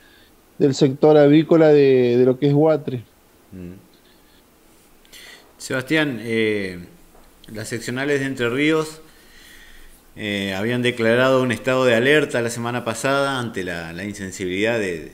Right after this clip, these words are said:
Speaker 2: de la patronal, de, de los sectores, del, del sector empresarial avícola más, más,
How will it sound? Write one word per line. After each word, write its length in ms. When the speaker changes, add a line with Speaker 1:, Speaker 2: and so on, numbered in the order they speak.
Speaker 2:
de 160
la 160
patronal, 560
de, 80
de 80
los 80
sectores, 460
del, 240
del 140
sector 340
empresarial 580
avícola 480
más, 400
más, 480